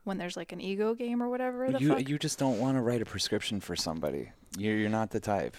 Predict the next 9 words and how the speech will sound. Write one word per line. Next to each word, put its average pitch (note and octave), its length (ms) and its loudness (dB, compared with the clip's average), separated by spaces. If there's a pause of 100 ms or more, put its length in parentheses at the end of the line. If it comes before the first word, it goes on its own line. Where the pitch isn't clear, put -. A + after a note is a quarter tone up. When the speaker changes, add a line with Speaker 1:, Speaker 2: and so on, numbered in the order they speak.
(100)
Speaker 2:
We're F2+ 220 0
not F#2+ 240 -4
those F#2 180 -4
people. - 440 -8
Speaker 1:
That A3 240 -2
said, G3+ 580 -2 (160)
Speaker 2:
<laughs> - 1600 -12
Speaker 1:
that G#3+ 240 2
said, G3 540 -4